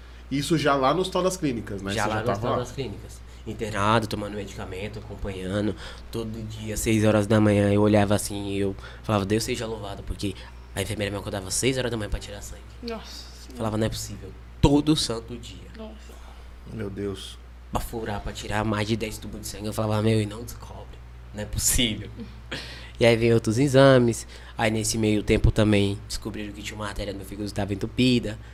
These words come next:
Speaker 2: Então por causa disso também prejudicou bastante. Aí vai ver pra marcar um procedimento pra colocar um stent. Uma molinha.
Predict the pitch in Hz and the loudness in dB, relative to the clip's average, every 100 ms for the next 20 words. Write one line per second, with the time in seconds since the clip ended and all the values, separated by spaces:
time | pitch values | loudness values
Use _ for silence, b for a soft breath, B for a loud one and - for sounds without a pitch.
0 | B - 104 - 104 107 101 - 107 104 | B -14 -12 -8 -6 -2 0 2 2 2
1 | 107 104 - - 104 123 - 117 120 117 | -2 -8 -10 -10 -4 -2 -2 0 2 0
2 | 113 - - - - - - B B 104 | -2 -8 -12 -18 -18 -18 -18 B B -10
3 | 107 107 120 143 110 113 123 107 104 98 | -8 -6 -6 -6 -8 -4 -4 -4 -6 -6
4 | - 117 127 117 131 117 104 107 117 - | -2 0 0 -4 -4 -4 -4 -4 -6 -8
5 | 110 107 - 143 131 - 110 107 117 131 | -10 -8 -8 -6 -6 -8 -6 -4 -4 -6
6 | - - - - - - - - 110 - | -12 -16 -18 -14 -6 -6 -6 -6 -6 -4
7 | 98 98 95 - - B B B 208 226 | -4 -6 -8 -14 -16 B B B 0 2
8 | 175 117 101 | 0 0 -6